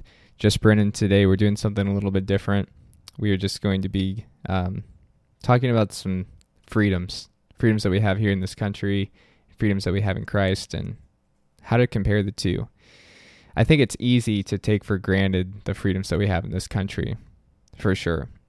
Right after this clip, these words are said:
If you just look at what's going on right now in Hong Kong, other countries throughout the world, Middle Eastern countries, um, Venezuela,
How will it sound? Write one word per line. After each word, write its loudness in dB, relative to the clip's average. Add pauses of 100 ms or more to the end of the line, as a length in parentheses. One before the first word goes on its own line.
(160)
If -4
you 2
just 0
look 2
at 2
what's -2
going 2
on 2
right 0
now 0
in -4
Hong -2
Kong, -2 (1040)
other 6
countries 0
throughout 2
the -2
world, 2 (480)
Middle 6
Eastern 2
countries, -4 (480)
um, -4 (320)
Venezuela, 2